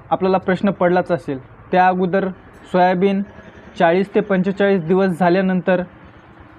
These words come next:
सोयाबीनला दुसरी फवारणी घ्यायची असते. त्यामध्ये आपल्या कोणत्या शेतकऱ्याला जर दिवस माहीत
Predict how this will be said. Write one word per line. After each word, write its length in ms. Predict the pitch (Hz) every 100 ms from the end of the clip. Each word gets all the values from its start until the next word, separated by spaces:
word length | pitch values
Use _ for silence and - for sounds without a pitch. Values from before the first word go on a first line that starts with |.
| - - - - 185
सोयाबीनला 500 | 185 175 180 190 190
दुसरी 340 | 165 170 196
फवारणी 420 | 196 180 180 185
घ्यायची 380 | 180 165 170 180
असते. 380 | 156 - - 120 - - - - - -
त्यामध्ये 600 | 170 180 185 165 185 196 185 - - - - - -
आपल्या 380 | - - 190 190
कोणत्या 380 | - 175 175 190
शेतकऱ्याला 560 | 185 170 185 185 180
जर 160 | 180 180
दिवस 340 | 160 165 185 190
माहीत 200 | 180